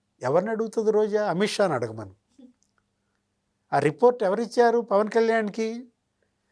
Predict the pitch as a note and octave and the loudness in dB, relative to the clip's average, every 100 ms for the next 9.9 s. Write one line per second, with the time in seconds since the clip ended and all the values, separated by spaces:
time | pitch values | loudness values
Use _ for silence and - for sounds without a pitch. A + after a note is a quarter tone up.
0 | _ - G3 B3+ C#4+ G#3+ A3 A3+ - F#3+ | _ 0 2 4 4 4 2 -2 0 0
1 | E3+ E3 - D3+ G3+ B3 A3 D3+ A3+ D#4+ | 0 -2 0 0 4 4 4 0 -6 -10
2 | _ - D3+ A#3 A#3 A#3 A#3 A3 E3 D3 | _ -6 -4 -2 -2 0 0 -2 -4 -4
3 | F3+ G3 F#3 D3+ D3 G#3+ B3+ - - - | -4 0 0 0 -4 -6 -6 -12 -12 -6
4 | G#2+ D#3+ A3+ G#3+ G3 A3+ A3+ G#3+ F#3+ D3 | -2 0 2 2 4 4 4 2 -2 -2
5 | D#3 - - B2 D3 - _ - - G#3+ | -4 -4 -8 -8 -8 -10 _ -20 -10 2
6 | B3 A#3+ A#3+ A#3 A#3 A3 A3 A#3+ A#3+ A3 | 6 6 6 2 2 2 2 4 6 6
7 | A3 A3+ A3+ A3 G#3+ A3+ C#4+ E4 _ _ | 6 4 2 2 0 -2 -6 -12 _ _
8 | _ E3 A#3 A#3+ A#3+ A#3+ B3 C4+ - C3+ | _ 0 2 4 4 4 0 -6 -12 -6
9 | B2 B2+ F3+ A3 A#3+ - B3 D#4 | 2 4 6 6 4 2 -4 -4